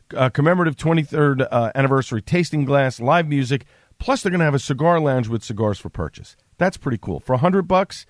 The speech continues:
I know three hours, you might seem like it's a lot of money, but, uh, three hours, all you can drink, there's select Stone beers and two, twenty-two ounce pours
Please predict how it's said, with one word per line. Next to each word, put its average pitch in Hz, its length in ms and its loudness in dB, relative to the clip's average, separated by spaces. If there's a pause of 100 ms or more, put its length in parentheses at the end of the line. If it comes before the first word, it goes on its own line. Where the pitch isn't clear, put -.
(360)
I 165 120 0
know 180 440 2
three 165 300 2
hours, 151 260 2
you 139 60 -6
might 143 180 0
seem 143 140 -2
like 135 160 2
it's 127 140 -4
a 131 60 -4
lot 131 160 0
of 120 60 0
money, 117 200 2
but, 107 220 -2 (520)
uh, 110 220 -6
three 190 280 2
hours, 165 360 2
all 147 120 2
you 165 60 -2
can 143 140 -4
drink, 139 260 0
there's 117 180 0
select 139 380 0
Stone 131 340 2
beers 107 440 -2
and 117 280 0
two, 160 200 0
twenty-two 156 760 0
ounce 131 220 0
pours 113 540 -2